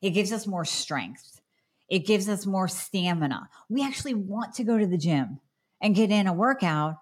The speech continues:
with higher levels of testosterone. If you have low levels of testosterone, male or female, you're gonna be like, "Oh,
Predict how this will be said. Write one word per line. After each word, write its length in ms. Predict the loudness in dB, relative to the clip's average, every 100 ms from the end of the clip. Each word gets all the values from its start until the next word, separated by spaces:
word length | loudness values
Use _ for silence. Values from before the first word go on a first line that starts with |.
| _ _
with 160 | -4 -2
higher 260 | 0 0 2
levels 280 | 0 -2
of 100 | -6
testosterone. 520 | -8 -2 0 0 0 -6
If 80 |
you 120 | -6 -2
have 80 |
low 160 | 0 2
levels 260 | 2 -2 -4
of 80 |
testosterone, 760 | -4 -4 0 0 0 0 0 0
male 260 | 0 0
or 60 | 0
female, 480 | -2 -2 0 2 0 -4 _ _ _ _ _
you're 140 | -2
gonna 120 | 0 2
be 120 | 2
like, 380 | 2 0 -4 _ _ _ _ _
"Oh, 520 | -4 -2 -2 -4 -8